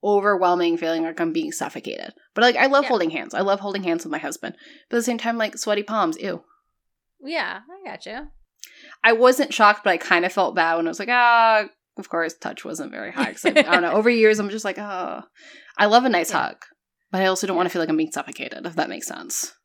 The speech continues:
Speaker 2: I mean, that's fine. And, like, I'm, Will's that way. He doesn't like being touched. And that was, like, a really hard thing for me to, like, get over is, like,
Speaker 1: Yeah.
Speaker 2: I cannot touch him all the time because he, like,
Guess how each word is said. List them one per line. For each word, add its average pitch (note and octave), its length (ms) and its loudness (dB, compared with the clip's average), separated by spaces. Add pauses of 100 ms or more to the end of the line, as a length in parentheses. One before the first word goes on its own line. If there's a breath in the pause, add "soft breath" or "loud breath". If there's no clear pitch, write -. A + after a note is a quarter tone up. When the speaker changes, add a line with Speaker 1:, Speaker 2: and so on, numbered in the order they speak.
Speaker 2:
I E4 60 -14
mean, F#4 220 -16 (180)
that's A4 200 -18
fine. - 300 -12
And, C#4+ 240 -8
like, D#4 180 -8 (160)
I'm, B3+ 280 -10
Will's B3+ 300 -2
that C3 180 -4
way. E3 160 -6
He A#3 120 -8
doesn't C#4+ 180 -8
like F#3+ 160 -10
being E3+ 180 -12
touched. - 300 -10
And E3+ 140 -10
that G3 120 -4
was, A3+ 120 -8
like, B3 140 -4
a A3 100 -2
really G3 280 -2
hard F#3 240 -4
thing F3 160 -8
for F3 120 -12
me E3 140 -12
to, D#3 100 -10
like, D#3+ 240 -10
get F#3 240 -2
over C3 600 -10
is, G3 180 -4
like, F3 160 -2
Speaker 1:
Yeah. E3 80 2
Speaker 2:
I F#3+ 80 -2
cannot F#3 460 -4
touch F3+ 240 -6
him D#3+ 120 -10
all D#3 120 -6
the E3 80 -16
time C#3+ 360 -10
because D#3+ 300 -16
he, E3+ 120 -18
like, - 240 -18